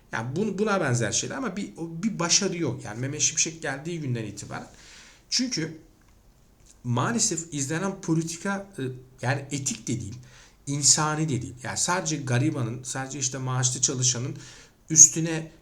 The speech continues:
e, yıkılan bir vergi gelirini arttırma olayı var. E, yani bir kara para, yani bizim ülkemizde inanılmaz bir kara para trafiği var. E, dünyada üç yüz milyar dolar, e,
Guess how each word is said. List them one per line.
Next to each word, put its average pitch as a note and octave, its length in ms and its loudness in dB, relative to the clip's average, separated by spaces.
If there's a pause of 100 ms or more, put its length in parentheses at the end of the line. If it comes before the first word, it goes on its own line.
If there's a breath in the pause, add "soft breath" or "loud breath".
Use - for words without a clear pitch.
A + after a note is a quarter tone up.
(140)
e, A#2+ 80 -2 (460)
yıkılan A2+ 520 0 (320)
bir - 300 0
vergi B2+ 500 2
gelirini B2+ 440 4
arttırma C3+ 720 -6
olayı F#2+ 380 -4
var. F3 200 -2 (460 loud breath)
E, G#2+ 60 -8 (380)
yani B2 380 0
bir C3 180 -4
kara C#3 320 0
para, B2 260 -2
yani G2 260 -8
bizim B2 220 2
ülkemizde B2+ 540 -6
inanılmaz C3+ 600 -4
bir C#3+ 160 -8
kara C#3+ 260 -2
para - 240 -4
trafiği F#2+ 400 -10
var. C3+ 180 -6 (480 loud breath)
E, - 80 -10 (340)
dünyada C#3+ 460 2
üç D3 280 0
yüz C3+ 120 -2
milyar C3 440 -4
dolar, B2 400 0 (420 loud breath)
e, - 60 -10